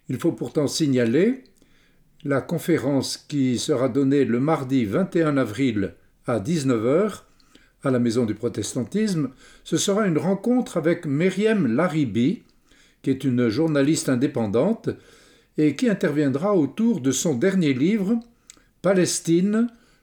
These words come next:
le droit à l'existence. Cette rencontre sera suivie d'un buffet solidaire avec la cantine de lutte de Nîmes. D'ores et déjà, nous pouvons annoncer le concert qui aura lieu le dimanche dix mai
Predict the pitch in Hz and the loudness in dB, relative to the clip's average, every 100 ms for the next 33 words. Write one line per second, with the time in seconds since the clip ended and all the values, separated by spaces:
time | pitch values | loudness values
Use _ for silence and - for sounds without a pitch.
0 | - 147 123 123 147 208 - - 135 185 | -2 0 2 0 0 0 -2 -4 0 0
1 | 147 160 139 - 143 104 - - - _ | 2 0 0 0 0 0 -4 -8 -10 _
2 | _ _ _ _ _ _ - 120 117 104 | _ _ _ _ _ _ -6 -4 -2 -2
3 | 113 120 196 190 - - 107 120 - 143 | -2 -2 -4 -4 -6 -4 -2 -2 -2 -2
4 | 139 127 117 110 147 170 127 - 170 123 | 0 0 0 -2 -2 0 0 2 0 0
5 | 101 117 165 170 - - - _ - 123 | 0 2 2 -2 -10 -20 -20 _ -6 -2
6 | 131 131 131 117 101 170 - 202 175 110 | 0 -2 0 0 0 -2 -2 0 0 0
7 | 120 151 208 185 95 113 135 170 131 107 | 0 0 -2 -4 -2 -2 2 2 0 -2
8 | 87 _ _ _ _ _ _ _ _ _ | -6 _ _ _ _ _ _ _ _ _
9 | _ _ _ _ _ _ _ _ _ _ | _ _ _ _ _ _ _ _ _ _
10 | 156 175 139 147 131 135 127 185 220 175 | 0 2 2 2 2 2 4 2 2 0
11 | 165 147 156 143 143 135 - 139 120 113 | 0 0 2 2 2 0 2 2 4 2
12 | 107 160 156 - 156 127 101 - _ _ | 0 -2 -2 0 2 2 2 -4 _ _
13 | _ _ - 143 131 135 139 120 113 160 | _ _ -4 0 2 2 2 2 0 0
14 | 160 147 - - 104 147 175 165 160 123 | 2 0 0 -6 -6 0 2 2 2 2